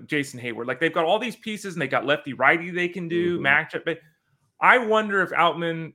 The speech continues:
Speaker 1: can play a hundred and fifty games again. I don't know if he can. It might be one thirty-nine. You know, he might lose a few games. Um, not that that would, would torpedo his value,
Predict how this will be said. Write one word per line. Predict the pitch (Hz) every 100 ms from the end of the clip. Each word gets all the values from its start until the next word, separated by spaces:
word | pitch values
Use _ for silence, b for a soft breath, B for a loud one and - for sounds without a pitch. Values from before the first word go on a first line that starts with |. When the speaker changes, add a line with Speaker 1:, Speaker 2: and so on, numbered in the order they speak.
| _
Speaker 1:
can | 165 147 135
play | - 220
a | 190
hundred | 151 127
and | 117
fifty | 123 117 110
games | 107 98 90
again. | 87 85 _ -
I | 120
don't | 139
know | 156
if | 170
he | 180
can. | - 190
It | 123
might | 135 151
be | 160
one | 156 151 156 147
thirty-nine. | 175 170 175 170 165 165 120 110 107 _ _ _
You | 127
know, | 127
he | 143
might | 143 139
lose | 175 160
a |
few | 147 151
games. | 135 120 110 107 - -
Um, | 123 120 123 120 - _
not | 139 127 -
that | 143 143
that | 135
would, | 135 - _
would | 139 139 - _ -
torpedo | - 139 113 107
his | 98
value, | 170 247 233 175 180